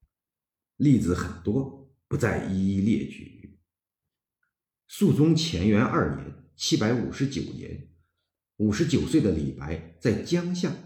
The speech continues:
曾向他的朋友韦彬的儿子韦渠谋授以古乐府之学。李白的古乐府之学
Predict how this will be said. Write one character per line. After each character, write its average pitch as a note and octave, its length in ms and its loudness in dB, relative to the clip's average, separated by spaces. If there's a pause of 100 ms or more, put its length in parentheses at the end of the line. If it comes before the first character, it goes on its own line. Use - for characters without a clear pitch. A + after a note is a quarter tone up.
(100)
曾 G2 220 -2
向 F#2+ 220 0
他 A2 80 -4
的 G2 120 0
朋 F2 300 -4
友 F2+ 120 4
韦 E2 480 0
彬 C#3+ 240 2
的 A#2 80 2
儿 D#2+ 420 -2
子 - 300 -10 (220)
韦 F2+ 340 4
渠 - 260 2
谋 D#2+ 480 2 (360)
授 E3 260 4
以 G#2 280 2
古 E2+ 360 -2
乐 B2 300 4
府 D2+ 240 -8
之 A#2+ 160 -2
学。 - 480 -6 (1040)
李 G#2+ 200 4
白 A2 160 4
的 C3+ 220 4
古 F2 120 2
乐 B2 220 6
府 - 160 -4
之 A2+ 160 -4
学 - 480 -8